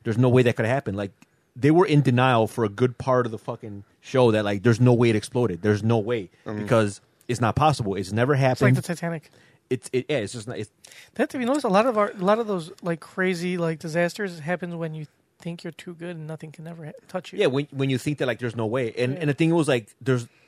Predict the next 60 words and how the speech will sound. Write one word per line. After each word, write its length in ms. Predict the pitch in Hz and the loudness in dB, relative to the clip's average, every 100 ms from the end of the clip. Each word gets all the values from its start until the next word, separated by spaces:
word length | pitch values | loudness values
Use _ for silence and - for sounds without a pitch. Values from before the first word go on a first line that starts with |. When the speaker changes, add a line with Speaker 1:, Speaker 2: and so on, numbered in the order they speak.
| _ _ | _ _
Speaker 1:
but 80 | 135 | -2
the 40 | 139 | 0
thing 140 | 156 | 2
is, 100 | 156 | 2
like, 120 | 143 | 2
nobody, 520 | 127 139 135 127 123 113 _ - | 2 2 4 2 -2 -8 _ 0
nobody 300 | 131 127 120 | 2 2 2
really 240 | 120 107 | 0 0
knew. 200 | 123 110 | 0 -2
Like, 220 | 104 101 | -4 -2
all 100 | 123 | 2
the 60 | 143 | 2
people 260 | 156 147 | 2 0
that 100 | 127 113 | 0 0
worked 160 | 120 | 0
in 60 | 123 | -2
the 60 | |
plant, 340 | 98 110 127 110 | -4 -4 -4 -2
they 120 | 117 | 0
didn't 200 | 156 113 | 0 -2
know 180 | 104 104 | -4 -6
that 180 | 107 - _ - | -8 -12 _ -20
Speaker 3:
Mm-hmm. 120 | 165 | -14
Speaker 1:
that 140 | 165 104 _ _ _ _ 127 | -12 -12 _ _ _ _ -14
was 120 | 104 | -14
a 40 | |
kill 180 | - 117 | -8 -8
switch 360 | - 127 - - _ _ | -8 -10 -10 -16 _ _
or 120 | 113 107 | -6 -4
that 120 | 110 | -4
it 80 | 107 | -4
was, 120 | 104 | -8
like, 140 | 107 | -10
a 60 | 98 | -10
detonator. 580 | 92 113 110 117 135 - _ _ _ - | -6 -6 -4 -2 -2 -4 _ _ _ -16
Speaker 2:
Apparently, 600 | 104 - 127 127 110 107 | -10 0 4 6 4 2
Speaker 1:
And 80 | 104 | 0
Speaker 2:
the, 60 | |
Speaker 3:
But 40 | - _ _ | -2 _ _
Speaker 2:
the 100 | 113 | -4
Kremlin 600 | - - 123 156 175 131 | -2 4 6 6 4 4
knew. 200 | 110 123 - _ | 2 -2 -4 _
Speaker 1:
the 80 | 117 | -4
Speaker 2:
The 40 | |
Speaker 1:
Kremlin 320 | 107 190 180 147 | 2 4 6 8
knew 140 | 143 | 8
because 500 | 123 143 123 117 - - _ _ _ - | 6 4 4 2 -2 -18 _ _ _ -2
it 80 | |
was 160 | 123 110 | 0 0
just 200 | 104 - | -2 -4
cheaper 280 | 147 143 110 | -4 -2 -2
to 60 | |
use 380 | 104 110 101 95 _ - | -2 -8 -10 -14 _ -6
that 180 | 113 104 | -6 -4
method 320 | 123 - 101 | -6 -4 -6
instead 260 | 98 117 104 | -6 -2 -2
Speaker 2:
was 100 | 95 | -2
Speaker 1:
of 120 | 95 - _ _ _ | -8 -20 _ _ _
Speaker 2:
it 80 | |
was 100 | - | -12